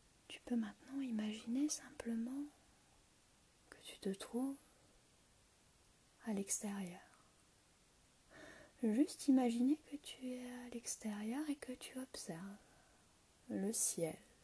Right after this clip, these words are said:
Pour le moment, porte uniquement ton attention sur le ciel. Imagine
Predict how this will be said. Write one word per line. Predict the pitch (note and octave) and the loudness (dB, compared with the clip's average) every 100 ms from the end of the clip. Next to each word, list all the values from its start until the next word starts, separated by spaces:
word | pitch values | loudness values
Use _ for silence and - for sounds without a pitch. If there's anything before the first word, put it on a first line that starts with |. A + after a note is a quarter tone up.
| - - - - - - - - - - | -20 -20 -20 -20 -20 -18 -16 -16 -18 -6
Pour | A3+ | 0
le | A3+ A3+ | 4 6
moment, | A#3+ C4 - - | 8 6 4 2
porte | F4+ - - - | 2 0 -18 4
uniquement | D4+ D4+ D#4 - D4+ D4+ | 10 10 10 8 10 8
ton | - D4 C#4+ | 8 6 6
attention | C#4+ - C#4+ - - G3 - - - - - - - _ - - - - - - _ - | 2 0 0 0 -4 -10 -12 -20 -20 -20 -20 -20 -20 _ -20 -20 -20 -20 -20 -20 _ -8
sur | - A3+ F#3+ | -2 2 2
le | G3 | 4
ciel. | - - D#3+ D#3 F#3+ - - - - - - - - - - - - - - - - - - - - - - - G#3+ | 2 2 0 -6 -10 -16 -20 -20 -20 -20 -20 -20 -20 -20 -20 -20 -20 -20 -20 -20 -20 -20 -20 -20 -20 -20 -20 -4 2
Imagine | F#3+ F#3 F3 G3 G#3+ G#3 G#3+ | 2 2 0 0 0 0 -2